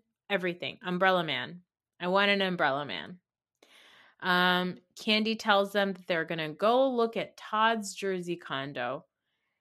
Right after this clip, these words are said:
and, like, doesn't really explain well what they're gonna try to do with the condo. Like, even Candy, when she's talking about, like, "Yeah, we're gonna go to the condo in Jersey," like, it's like her explanation of why they're going,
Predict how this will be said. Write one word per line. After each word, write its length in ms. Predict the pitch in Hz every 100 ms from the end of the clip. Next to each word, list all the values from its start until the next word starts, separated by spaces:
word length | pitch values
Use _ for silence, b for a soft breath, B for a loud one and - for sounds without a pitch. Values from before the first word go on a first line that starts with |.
| _ -
and, 140 | 226
like, 320 | 240 233 220 _ _ _ _ _ _ _ _ _ 208
doesn't 400 | 185 233 269 339
really 360 | 311 320 311 269
explain 920 | 220 - - - 208 202 196 190 165
well 600 | 170 151 156 180 190 196
what 220 | 180 175
they're 140 | 175 175
gonna 260 | 165 160
try 320 | 156 - 175 156
to 100 | 156
do 320 | 151 160 147
with 140 | 139
the 60 | 147
condo. 340 | - 139 143
Like, 200 | 180 196 -
even 300 | 262 349 349
Candy, 460 | - 214 220 226
when 180 | 214 202
she's 180 | 208 -
talking 480 | - 143 165 208 196
about, 280 | 185 185
like, 160 | 160 170
"Yeah, 380 | 185 202 208 202
we're 180 | 196 202
gonna 160 | 226
go 200 | 214 190
to 60 | 180
the 120 | 170
condo 720 | - - 151 156 156 143 135
in 140 | 139 139
Jersey," 560 | 160 151 156 156 104
like, 240 | 160 175 175 B B B B B _ -
it's 260 | 240 -
like 260 | 285 269 220 _ _ _ -
her 220 | - 262 294
explanation 760 | 285 - 247 220 196 226 226
of 140 | 208
why 240 | 180 160 190
they're 120 | 196
going, 640 | 180 175 165 185 220 233